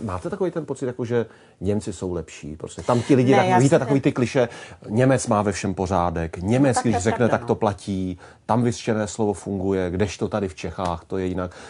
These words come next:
Speaker 1: To, to jsou takový jako klišé, který často říkají lidi, co přijdou z Německa.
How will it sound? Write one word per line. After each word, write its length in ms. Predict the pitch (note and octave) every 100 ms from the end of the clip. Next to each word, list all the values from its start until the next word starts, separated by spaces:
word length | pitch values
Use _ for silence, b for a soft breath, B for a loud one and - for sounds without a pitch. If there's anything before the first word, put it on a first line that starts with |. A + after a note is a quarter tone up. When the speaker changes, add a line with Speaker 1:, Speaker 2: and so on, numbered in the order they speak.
| B
Speaker 1:
To, 100 | -
to 120 | C#3+
jsou 120 | C#3 D#3
takový 200 | D3 E3
jako 160 | F#3
klišé, 440 | - B2+ - D3+ D3+
který 220 | D#3 D3
často 320 | C3 - D3
říkají 240 | C#3 C#3+ C#3
lidi, 140 | C#3
co 80 | D3
přijdou 280 | - C3+ C#3+
z 40 |
Německa. 440 | C3 C3 - C3+